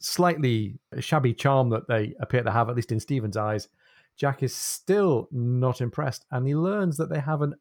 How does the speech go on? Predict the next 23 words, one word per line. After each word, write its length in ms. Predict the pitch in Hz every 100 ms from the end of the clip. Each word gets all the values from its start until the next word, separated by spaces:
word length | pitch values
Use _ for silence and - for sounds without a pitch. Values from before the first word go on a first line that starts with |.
| 139
undistinguished 1000 | 147 143 135 - 156 151 139 139 - -
service 420 | - 165 143 -
history 460 | 101 - 107 113 - _ _ _ _ -
and 380 | 214 220 220 185 _ 320
only 340 | - 220 247 254
moderate 600 | 220 202 165 139 107 - 135
natural 320 | 135 120 113
abilities. 580 | 110 104 - 101 92 - _ _ _ _ _ -
He 60 |
says, 240 | 120 110 - _ -
"I 60 | 127
don't 160 | 135
know 60 | 127
your 140 | 110
captains, 600 | 104 180 - 202 208 180
you've 100 | 120
got 180 | 113 120
no 100 | 123
recommendations, 880 | 117 107 110 107 117 165 156 170 139
you're 180 | 120 120
technically 560 | - 180 - 160 156
deserters, 800 | 131 127 113 127 120 104 117 - - _ _ _ _ 110 107
but 420 | 143 131 120 135